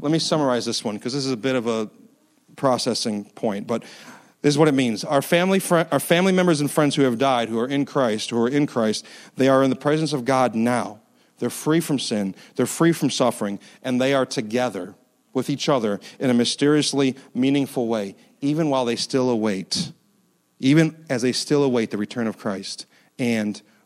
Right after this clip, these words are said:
their resurrected bodies. That's the present presence of God. And that's the third way to talk about heaven. So here's the fourth way to talk about heaven. The future new heaven and new earth.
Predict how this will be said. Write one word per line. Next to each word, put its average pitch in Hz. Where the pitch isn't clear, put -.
their 107
resurrected 98
bodies. -
That's 127
the 117
present 107
presence 101
of 104
God. 101
And 123
that's 123
the 120
third 135
way 107
to 95
talk 101
about 98
heaven. 98
So 127
here's 147
the 143
fourth -
way 104
to 101
talk 98
about 98
heaven. 104
The 139
future 110
new 139
heaven 101
and 113
new 110
earth. -